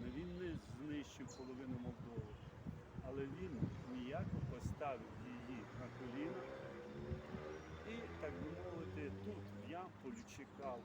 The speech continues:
поки Молдова, як кажуть, не дозріє, поки її правитель не дозріє,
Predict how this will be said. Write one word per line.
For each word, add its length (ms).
поки 360
Молдова, 560
як 200
кажуть, 220
не 140
дозріє, 680
поки 260
її 180
правитель 600
не 120
дозріє, 560